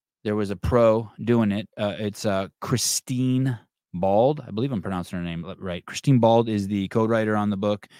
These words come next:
Uh, she wrote a couple of Ben Bergeron's books, including, uh, Chasing Excellence. Uh, she was a co-writer in that.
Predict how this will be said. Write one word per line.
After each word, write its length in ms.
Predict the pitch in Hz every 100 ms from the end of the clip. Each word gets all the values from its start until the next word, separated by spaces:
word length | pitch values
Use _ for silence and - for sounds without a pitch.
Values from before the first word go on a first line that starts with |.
| _ _
Uh, 120 | 92
she 160 | 92 -
wrote 180 | 104 98
a 20 |
couple 220 | 107 98
of 100 | 92
Ben 200 | 98 92
Bergeron's 540 | 87 113 110 117 110 101
books, 640 | 110 107 - - - - _ _ -
including, 480 | 85 104 98 95
uh, 120 | 87 85
Chasing 400 | 110 101 95 90
Excellence. 640 | 104 - 107 107 - - _ _ _
Uh, 60 | 85
she 140 | -
was 160 | 92 87
a 180 | 92 90
co-writer 440 | - 98 92 90
in 100 | 87
that. 380 | 104 113 110 -